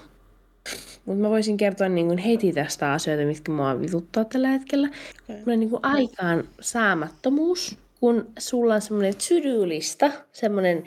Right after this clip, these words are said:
Speaker 1: ö, vaihda veroprosentti, ö, tyyliin, mene pankkiin, ö, tota, joku fucking, tämmösiä vituttavia asioita, joita sä et vaan saa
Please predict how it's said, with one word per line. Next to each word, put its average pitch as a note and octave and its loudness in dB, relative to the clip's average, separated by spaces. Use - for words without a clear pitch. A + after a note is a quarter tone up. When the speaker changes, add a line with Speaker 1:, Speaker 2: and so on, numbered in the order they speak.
Speaker 1:
ö, D#3+ 0
vaihda A#3 0
veroprosentti, D#3+ -2
ö, C#3 0
tyyliin, D3 -2
mene G3 2
pankkiin, D#3 0
ö, A2+ 0
tota, C#3 -2
joku C3+ 0
fucking, C3+ -2
tämmösiä C4+ 2
vituttavia C4+ 2
asioita, F3 2
joita F#3 0
sä A3+ 2
et A3+ -2
vaan A3+ 2
saa A3+ 2